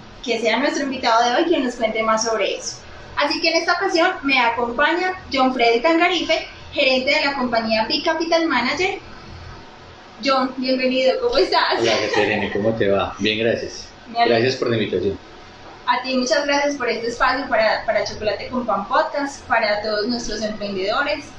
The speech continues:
Speaker 2: No, a ti y a todos por, por estar acá, por escucharnos, por, por seguir a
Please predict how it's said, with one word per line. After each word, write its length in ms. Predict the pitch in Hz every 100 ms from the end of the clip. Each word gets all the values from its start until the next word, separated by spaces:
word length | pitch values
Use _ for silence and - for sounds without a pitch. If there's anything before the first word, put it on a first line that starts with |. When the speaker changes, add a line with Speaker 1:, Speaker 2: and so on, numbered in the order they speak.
| -
Speaker 2:
No, 260 | 87 82 82
a 60 |
ti 280 | - 113 143 120
y 80 | 101
a 120 | 98
todos 440 | 110 120 135 151
por, 360 | - 131 110 -
por 180 | 95 92
estar 240 | - 104
acá, 380 | 113 120 135 -
por 100 | -
escucharnos, 680 | - - - 110 120 135
por, 280 | - 120 92
por 160 | 87 87
seguir 460 | 92 90 98 - - - - - 92 -
a 380 | 98 98 95